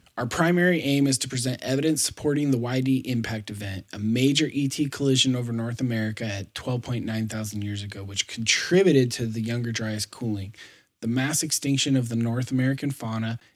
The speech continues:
and major adaptations and population declines among the Paleo-Americans. The unique carbon-rich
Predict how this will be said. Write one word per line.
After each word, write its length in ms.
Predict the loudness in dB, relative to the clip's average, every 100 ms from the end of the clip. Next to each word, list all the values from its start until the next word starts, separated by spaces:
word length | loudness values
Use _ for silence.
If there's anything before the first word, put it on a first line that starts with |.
| -4
and 200 | 0 2
major 320 | 2 2 2
adaptations 760 | 0 -4 -4 -4 0 0 0 -2
and 140 | -4
population 640 | -6 -6 -4 -2 -2 -2 -2
declines 600 | -6 -8 -8 -6 -6 -8 -12 _
among 280 | -4 0 0
the 60 | -2
Paleo-Americans. 1120 | -4 -4 -4 -4 -6 -6 -8 -8 -12 -12 -12 _ _ _ _ _ -8
The 80 | -2
unique 440 | 2 6 6 4
carbon-rich 960 | -2 0 2 2 0 -2 0 0 0